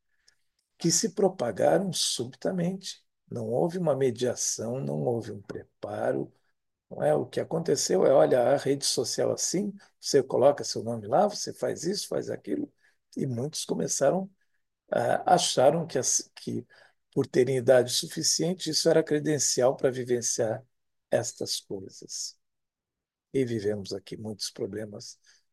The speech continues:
sobre isso. Byung-Chul Han, filósofo radicado na Suíça, traz a sociedade do cansaço, mostrando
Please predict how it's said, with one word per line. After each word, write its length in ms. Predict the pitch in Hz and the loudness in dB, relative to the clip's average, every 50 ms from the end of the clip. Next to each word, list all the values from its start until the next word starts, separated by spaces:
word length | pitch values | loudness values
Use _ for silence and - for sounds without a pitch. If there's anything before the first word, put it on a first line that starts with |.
| _ - | _ -14
sobre 420 | - - - 120 101 - 107 104 | -8 -4 -2 -2 -2 -4 -6 -10
isso. 400 | 101 - - - - - - - _ _ _ _ _ _ - - - - - - - _ _ - | -10 -10 -12 -12 -12 -12 -12 -16 _ _ _ _ _ _ -20 -20 -20 -20 -20 -20 -20 _ _ -8
Byung-Chul 600 | 127 135 143 165 175 160 - - - - 143 113 | -2 2 4 4 4 4 4 2 0 0 -2 -2
Han, 320 | 104 131 135 147 131 117 _ _ _ _ _ _ _ _ _ _ _ _ _ _ _ _ _ _ _ _ _ _ _ _ | -2 -2 -2 -2 -4 -6 _ _ _ _ _ _ _ _ _ _ _ _ _ _ _ _ _ _ _ _ _ _ _ _
filósofo 540 | - - 135 123 123 123 117 117 - - 135 | -8 -2 2 4 4 4 4 2 -2 -6 -4
radicado 580 | 120 120 123 123 - - - 123 117 117 113 120 | -2 -2 -2 -2 -2 0 2 2 2 0 -2 -6
na 100 | 120 107 | -4 -4
Suíça, 640 | - - - - 123 131 123 - - - - - - _ _ _ _ _ _ _ _ _ _ _ - | -2 -4 -4 -4 -4 -4 -2 -2 -4 -4 -6 -10 -16 _ _ _ _ _ _ _ _ _ _ _ -4
traz 300 | - 131 127 127 120 120 | 0 2 2 2 2 0
a 60 | 110 | -2
sociedade 720 | - - 139 123 - - 131 117 120 135 135 127 120 117 | -2 0 0 -2 -2 -2 -2 0 2 2 2 2 0 -2
do 80 | 123 127 | -8 -8
cansaço, 1000 | - - 131 120 113 - - - - - 175 160 - - - - - - - _ _ _ _ _ _ _ _ _ _ - | -8 -8 -8 -6 -4 -2 -2 -2 0 0 -2 -2 -2 -2 -4 -4 -4 -6 -8 _ _ _ _ _ _ _ _ _ _ -6
mostrando 640 | 127 123 113 - - - - 135 139 135 120 120 | -4 0 0 0 0 0 0 -2 -2 -2 -2 -6